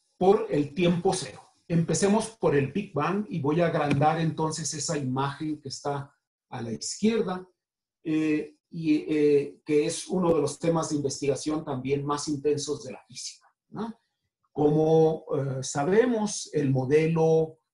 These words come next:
más, eh, aceptado por todos del origen del universo, eh, tiene que ver con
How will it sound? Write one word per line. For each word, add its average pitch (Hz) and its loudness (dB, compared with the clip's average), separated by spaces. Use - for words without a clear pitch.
más, 143 -2
eh, 151 -2
aceptado 143 -4
por 143 -4
todos 151 2
del 127 -4
origen 135 -6
del 156 -4
universo, 175 -2
eh, 127 -8
tiene 151 -2
que 151 -6
ver 151 -2
con 151 -2